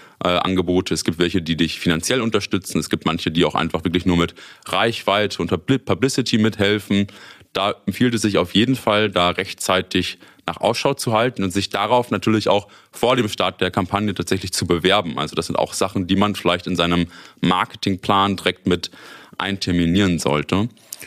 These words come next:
Genau, und du hattest vorhin noch gefragt, wie wichtig war das damals eigentlich für uns, die gesamte Crowdfunding-Kampagne? Ich glaube, dass das sehr, sehr wichtig war. Ähm,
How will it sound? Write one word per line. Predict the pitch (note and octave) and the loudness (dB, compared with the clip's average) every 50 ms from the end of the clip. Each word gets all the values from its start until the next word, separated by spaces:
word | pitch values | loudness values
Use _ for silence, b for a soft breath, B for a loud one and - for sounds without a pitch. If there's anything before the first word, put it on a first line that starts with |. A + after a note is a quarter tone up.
| B B B B B B B _ | B B B B B B B _
Genau, | - F#2 F#2 E2+ D#2+ | -2 0 2 2 0
und | D#2+ E2+ F2 | 0 0 0
du | G2 | 0
hattest | F#2 F#2 - | -2 -2 -2
vorhin | - F#2+ G2 | 0 0 2
noch | F#2+ F#2 | 0 0
gefragt, | - F#2 - - F#2+ F2+ - - | 0 -2 0 0 0 0 0 -2
wie | G2 F2 | -2 0
wichtig | F#2 A#2 - - C3+ B2+ - | 0 0 0 0 -2 0 2
war | A2+ A2+ | 2 2
das | A#2+ A#2 A2 - | 2 0 -2 -2
damals | - G2+ A2 A#2 A2 - | -2 0 0 0 0 0
eigentlich | - G2+ G#2 G#2+ - | -2 -2 -4 -4 -4
für | - - | -2 -2
uns, | G#2 G#2+ - | -2 -2 -2
die | - | -2
gesamte | G2+ F2+ G2 F#2+ F#2 - | 0 0 0 0 -2 -2
Crowdfunding-Kampagne? | F#2 - F#2 G2 G2 - - G2+ G2 F#2+ F#2+ - F#2 F2+ F2 - F2+ F#2 F#2 F#2 F#2+ F#2+ F#2+ B B B B B B B _ - | -2 0 0 0 0 -2 -2 0 0 0 0 0 -2 -2 0 0 0 0 2 2 2 0 -2 B B B B B B B _ -2
Ich | A#2 A2 - - | -2 -2 0 0
glaube, | G#2+ G#2 G#2 G2+ | 0 2 2 0
dass | G2+ G2 | 0 -2
das | - - F#2 F2+ F2 | -2 -2 -2 -2 -4
sehr, | F2+ F2+ F2 G2+ A#2+ | -6 -2 2 2 2
sehr | B2+ C#3+ C3 | 2 2 0
wichtig | A2+ B2+ - - C3 B2+ - - | 0 0 -2 -2 -2 -4 -2 2
war. | A2+ A2+ A#2 B2+ D3 C#3+ B B B B B B B - | 2 2 4 2 0 -2 B B B B B B B -8
Ähm, | - F2+ F2+ F2 E2+ E2+ F2+ - | -4 -2 0 2 2 2 2 0